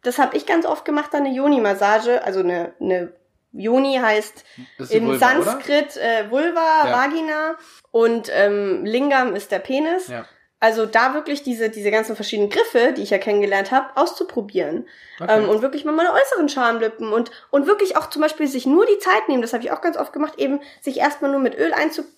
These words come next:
Speaker 1: einzureiben und bei der Frau, ganz wichtig, zuerst an die Brust. Zuerst immer sich nur
Speaker 2: Dieses
Speaker 1: um die
Speaker 2: Dreieck, ne? Hab ich letztens mal gelernt.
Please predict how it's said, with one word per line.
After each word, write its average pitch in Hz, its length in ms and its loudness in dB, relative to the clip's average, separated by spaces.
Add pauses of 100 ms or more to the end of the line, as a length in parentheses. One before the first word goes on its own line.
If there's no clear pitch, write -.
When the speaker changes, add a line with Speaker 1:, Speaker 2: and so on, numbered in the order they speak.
Speaker 1:
einzureiben 285 640 -2
und 349 260 4
bei 320 80 2
der 214 140 2
Frau, 247 320 0
ganz 269 260 -2
wichtig, 349 400 -4 (260)
zuerst 240 460 2
an 294 120 0
die 302 80 -2
Brust. - 580 -4
Zuerst 330 460 0 (100)
immer 359 220 2
sich 349 200 -6
nur 330 220 4
Speaker 2:
Dieses 403 200 4
Speaker 1:
um 302 60 -2
die 294 60 -2
Speaker 2:
Dreieck, 120 400 0
ne? 123 260 -8
Hab 104 140 -4
ich 95 100 -12
letztens 104 300 -10
mal 98 120 -8
gelernt. 90 400 -12